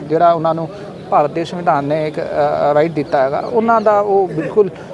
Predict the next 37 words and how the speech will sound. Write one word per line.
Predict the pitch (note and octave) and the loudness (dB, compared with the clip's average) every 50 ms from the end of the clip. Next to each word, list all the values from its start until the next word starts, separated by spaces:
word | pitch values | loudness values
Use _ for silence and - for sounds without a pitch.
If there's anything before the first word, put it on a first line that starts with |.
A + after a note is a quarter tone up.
| - - D3 | -14 -14 -2
ਵੱਧ | D3+ F3+ G3+ F#3 | 0 2 2 2
ਚੜ੍ਹ | - F#3+ F3+ F3+ | 2 2 2 2
ਕੇ | F3+ - D#3+ C#3+ C#3+ - | 2 -2 -4 -4 -6 -4
ਜਿਹੜਾ | D3 D3+ D3+ D#3 D3 | -2 0 2 2 2
ਹੈਗਾ | C#3+ C#3 C#3 D3 | 2 2 2 2
ਲੋਕਤੰਤਰ | D3 C#3+ C#3+ - - D#3 D3 - D#3 | 0 0 -2 -2 -2 -4 -2 -2 -2
ਦਾ | C#3+ D#3 D3+ | 0 0 0
ਪਰਵ | D3 D3 C#3+ D#3 E3+ E3+ | 2 2 2 2 2 0
ਹੈਗਾ | C#3 - - - - - - - - - - - - - - - - | 0 -2 -4 -6 -8 -12 -14 -14 -14 -14 -14 -14 -14 -14 -14 -8 -4
ਤੇ | - | -2
ਉੱਥੇ | G3+ F3+ - - F#3+ | -2 -2 0 -2 -2
ਵੱਧ | D#3+ D3 D#3 F3 F3 F3 | 0 2 2 2 2 0
ਚੜ੍ਹ | - E3+ D#3+ D#3+ | 0 0 0 0
ਕੇ | D#3 - F3 | -2 -2 -2
ਆਉਣ, | C#3+ C#3 D3 E3+ F3+ D#3 - - - - - - - - | 0 2 0 0 -2 -4 -10 -16 -16 -16 -16 -16 -14 -10
ਬਿਲਕੁਲ | C#3+ C#3 D3 D3+ - F#3 F3 E3 | -8 -8 -8 -4 -2 -2 -2 -2
ਫ੍ਰੀ | - - D#3 E3 F3+ F3+ F3+ F3 E3+ D#3+ - - - D#3+ D3 | -2 -4 -2 -2 0 0 0 -2 -4 -6 -8 -6 0 0 0
and | D3+ D#3 - - E3+ E3 D3+ D#3+ F3+ E3+ F3 E3+ - F#3 F3 E3+ | 0 0 -6 -8 -8 -8 -6 -6 -6 -6 -6 -8 -6 -8 -8 -2
ਟਰਾਂਸਪੇਰੈਂਟ | - D#3 D#3+ D#3 - - E3+ E3+ E3 | 2 2 2 2 0 -2 -2 -2 0
ਤਰੀਕੇ | - D#3+ D3 C#3+ - E3 D#3+ | 0 -2 -2 0 -2 -2 0
ਨਾਲ | D#3+ D#3 D3+ C#3+ D3 - - - | 2 0 0 -2 -6 -10 -6 -4
ਆਪਣੇ | C3+ C3+ E3 E3+ | -4 -2 0 0
ਵੋਟ | D#3 C#3+ D3 D3 C#3+ | 2 2 2 2 0
ਪਾਉਣ | - C#3 C3+ C#3+ F3 D3+ - - - - - - - - - - - - - E3 E3+ | -2 0 0 0 -2 -4 -8 -12 -14 -14 -14 -14 -14 -14 -14 -14 -12 0 2 2 2
and | F#3 F3+ F3 - F3 D#3+ | 4 2 0 0 -2 -2
ਜਿਹੜਾ | D#3 F3 E3 E3 | 2 4 4 4
ਭਾਰਤ | D#3+ E3 D#3+ C#3+ C#3 C#3 | 6 4 4 2 2 2
ਦੇ | D3 F3 E3+ | -2 -2 0
ਲੋਕਤੰਤਰ | D#3+ D#3+ - - F3+ E3 - F3+ E3+ | 0 -2 -2 -2 -4 -4 -2 -4 0
ਦਾ | E3+ E3+ E3+ E3+ | 2 2 2 2
ਇੱਕ | E3 D#3 - | 0 -4 -6
ਬਹੁਤ | F3 E3 D#3+ D3 D#3+ - - | -8 -2 0 0 2 2 0
ਹੀ | G3 G3 | -2 -2
ਇੰਪੋਰਟੈਂਟ | G3 F#3 D#3+ - F#3 F#3+ A3+ A3+ G3 G#3 | -2 -4 0 0 2 2 4 2 2 -2
ਪਰਵ | D3+ D#3 D#3 C#3 - - E3 E3 F3+ F3 | -6 -6 -10 -10 -2 0 2 2 2 2
ਹੁੰਦਾ | D#3 D#3 D3+ C#3+ E3 | 0 -2 2 4 4
ਹੈ | E3 C#3+ B2+ | 4 4 0